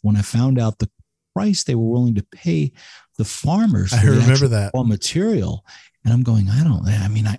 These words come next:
Speaker 1: that's what the guy told me direct, and I'm gonna stick by it," but it didn't make sense. And I'm sure a lot of people were telling me,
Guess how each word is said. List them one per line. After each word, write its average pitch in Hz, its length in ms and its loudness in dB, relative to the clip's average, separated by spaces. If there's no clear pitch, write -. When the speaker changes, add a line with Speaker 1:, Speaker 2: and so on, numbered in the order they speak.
Speaker 1:
that's 113 260 -2
what 165 120 -8
the 147 80 -4
guy 139 260 2
told 123 240 0
me 117 80 2
direct, 104 580 -2
and 107 200 0
I'm 104 260 -2
gonna 123 180 2
stick - 400 -4
by 165 200 0
it," 147 120 -2
but 104 100 -2
it 98 120 -2
didn't 131 200 0
make 113 200 0
sense. 170 320 -2
And 110 120 2
I'm 113 180 2
sure 156 200 0
a 135 40 2
lot 131 240 0
of 131 100 -2
people 175 320 -2
were 120 120 2
telling 123 240 2
me, 110 100 0